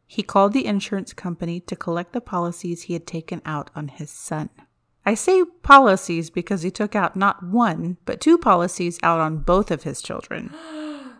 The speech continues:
Speaker 1: Okay, so let me backtrack. I didn't say this at the beginning because this was more about Timothy and respecting him as a victim. His
Speaker 2: Yeah.
Speaker 1: sister, also a victim because she lost her brother, but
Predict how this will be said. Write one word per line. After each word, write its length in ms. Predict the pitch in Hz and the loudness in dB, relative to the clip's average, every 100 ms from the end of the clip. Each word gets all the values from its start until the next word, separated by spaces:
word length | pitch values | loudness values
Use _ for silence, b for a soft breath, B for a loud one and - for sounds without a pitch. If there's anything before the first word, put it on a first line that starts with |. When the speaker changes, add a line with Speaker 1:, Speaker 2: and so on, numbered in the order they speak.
| B | B
Speaker 1:
Okay, 360 | 202 180 - - | 2 2 -4 -10
so 100 | - | 2
let 100 | 277 | 4
me 60 | 370 | 6
backtrack. 440 | 247 170 - 156 - | 4 0 -4 -4 0
I 60 | 220 | 2
didn't 220 | 370 339 | 2 2
say 180 | 247 240 | 2 2
this 180 | 214 | 2
at 100 | 202 | -2
the 100 | 196 | -4
beginning 360 | 170 165 170 170 | -4 -4 -4 -4
because 280 | 165 185 165 | -4 -6 -6
this 180 | 180 190 | -8 -8
was 140 | 175 | -4
more 160 | 185 175 | -2 -2
about 240 | 180 - | -4 -6
Timothy 380 | 185 170 170 170 | -6 -6 -6 -6
and 140 | 165 | -6
respecting 520 | 160 233 170 - 170 | -8 -8 -8 -8 -8
him 200 | 180 170 | -6 -4
as 120 | 170 170 | -6 -6
a 60 | |
victim. 420 | 147 - 170 - 185 B B B B | -10 -8 -8 -8 -10 B B B B
His 140 | 233 - | -6 -2
Speaker 2:
Yeah. 40 | |
Speaker 1:
sister, 520 | 220 - 196 175 208 _ | -4 -2 -2 -4 -6 _
also 320 | - 196 208 196 | 2 2 4 0
a 80 | |
victim 480 | 160 165 - 175 196 - | 2 -4 -4 -4 -2 -4
because 200 | 190 185 | -2 -2
she 160 | 190 | 0
lost 280 | 175 165 - | 0 0 0
her 80 | 226 | 0
brother, 480 | 185 156 156 160 165 _ | 0 -2 -2 -8 -10 _
but 440 | 254 196 - - | 4 4 0 -6